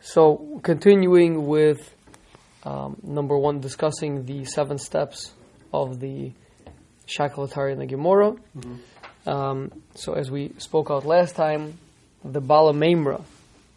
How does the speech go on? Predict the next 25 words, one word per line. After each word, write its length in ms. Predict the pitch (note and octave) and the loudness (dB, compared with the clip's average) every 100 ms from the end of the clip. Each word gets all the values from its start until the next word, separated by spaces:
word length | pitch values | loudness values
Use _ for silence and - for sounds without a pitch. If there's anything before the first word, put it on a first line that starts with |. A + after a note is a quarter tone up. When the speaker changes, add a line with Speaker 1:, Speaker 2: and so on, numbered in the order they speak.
| _ _ - - - - - - | _ _ -20 -20 -20 -20 -20 -12
Speaker 1:
is 160 | D3 B2+ | -10 -6
the 80 | |
one 180 | C#3 D3 | -4 -2
that 140 | D3 C#3+ - - | -2 -6 -10 -20
somewhere 440 | - E3 D#3 D#3 | -2 0 2 2
or 20 | D3 | 4
another 360 | D#3 D#3 D3 | 4 4 2
introduces 640 | - D3+ D#3 D3 E3+ - C#3+ | 0 -4 -6 -4 -4 -4 -4
a 100 | C#3 | -4
Chiddush 480 | - F#3+ D3+ - - - _ _ _ _ _ _ _ | 0 0 2 -4 -10 -18 _ _ _ _ _ _ _
to 220 | - D#3 D3+ | -6 0 0
us, 320 | F#3+ G3 - - | 0 -4 -14 -8
and 100 | D#3 | -2
that's 140 | D#3 | -2
very 160 | C#3 D3+ | 2 2
important, 520 | C#3 E3 E3 C#3+ B2+ - _ - _ - | 2 2 2 0 -10 -14 _ -20 _ -14
because 320 | C#3+ C3+ C#3+ C3+ | -10 -6 -4 -4
if 140 | C#3+ | -6
everything 320 | D#3 D#3 D#3 | -6 -4 -6
he's 240 | C#3 C#3 - | -8 -8 -2
saying 320 | D#3 D3+ C#3 C3+ | 2 2 -2 -8
w-, 280 | - - - - | -12 -14 -18 -14
sounds 300 | C#3+ D3 - | -8 -6 -6
to 140 | D2+ | -10
us 220 | D2 - | -10 -10